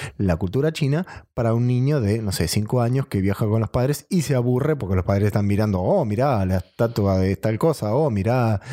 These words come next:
la muralla china". Y a los niños, obviamente, no les interesa eso, solo les interesa trepar la muralla, la muralla china. Entonces, ¿qué hizo? Eh, hizo un libro para colorear con cosas de China para esas per-, para los niños que están viajando con los padres.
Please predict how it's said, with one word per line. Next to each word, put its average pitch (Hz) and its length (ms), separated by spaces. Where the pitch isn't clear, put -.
la 113 100
muralla 110 240
china". 101 240
Y - 80
a 127 60
los 127 100
niños, 131 280
obviamente, 113 360
no 135 140
les 101 160
interesa 87 340
eso, 82 220
solo 131 200
les 104 120
interesa 110 400
trepar 123 320
la 101 80
muralla, 95 320
la 107 140
muralla 95 260
china. 82 200
Entonces, 156 380
¿qué 185 120
hizo? 135 340
Eh, 127 400
hizo 139 160
un 151 60
libro 170 400
para 151 140
colorear 196 640
con 117 180
cosas 147 320
de 220 100
China 226 380
para 147 320
esas 110 260
per-, 95 240
para 98 180
los 87 80
niños 90 400
que 101 100
están 90 220
viajando 90 280
con 87 100
los 85 100
padres. 87 280